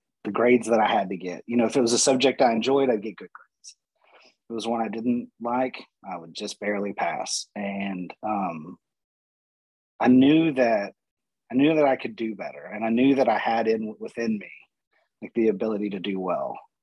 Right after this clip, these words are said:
But the Army, and particularly the war, brought out,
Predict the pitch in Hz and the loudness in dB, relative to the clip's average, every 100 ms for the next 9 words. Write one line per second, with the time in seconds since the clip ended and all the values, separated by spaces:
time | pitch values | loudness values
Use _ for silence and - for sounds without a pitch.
0 | _ _ _ - - _ _ - 117 104 | _ _ _ -20 -20 _ _ -6 -2 0
1 | 92 - _ _ _ _ _ _ _ _ | -2 -8 _ _ _ _ _ _ _ _
2 | _ _ _ _ 131 120 117 139 143 131 | _ _ _ _ -2 2 4 6 6 6
3 | 123 - 127 123 123 120 107 95 90 104 | 2 0 0 2 0 0 -2 -6 -10 -8
4 | 98 90 90 104 107 101 101 90 90 | -6 -8 -6 0 0 0 -4 -4 -6